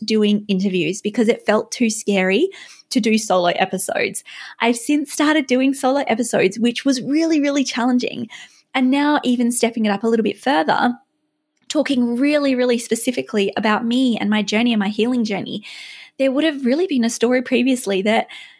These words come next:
you know, who am I to talk about this? Who am I to think that people want to listen to this? Who am I to think that I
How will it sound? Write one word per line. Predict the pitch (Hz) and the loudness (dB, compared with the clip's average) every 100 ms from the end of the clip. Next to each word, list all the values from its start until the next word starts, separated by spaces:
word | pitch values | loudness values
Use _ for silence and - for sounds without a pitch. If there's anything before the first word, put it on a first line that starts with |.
| - | -2
you | |
know, | 254 | 0
who | 254 - 370 | 0 2 0
am | 392 | 2
I | 285 311 | 2 2
to | 359 | 0
talk | - 247 | 0 -2
about | 240 220 196 - | 0 2 0 0
this? | 214 - 214 - - - | 0 2 -2 -8 -18 -6
Who | 359 | -2
am | 392 | 0
I | 311 320 | 2 0
to | |
think | 349 285 | -2 -2
that | 262 | -2
people | 262 247 202 | 0 0 0
want | 196 | 0
to | 202 | -2
listen | 202 - 196 | -4 -2 -4
to | 214 | -2
this? | 208 - 214 - - - - - | -2 0 0 -2 -8 -20 -14 -2
Who | 381 | 0
am | 370 | 0
I | 277 247 277 302 | 0 0 0 0
to | - 233 208 - | 0 0 0 -2
think | - 220 | -4 -2
that | - 208 | -4 -2
I | 214 214 208 202 202 | 2 2 4 2 0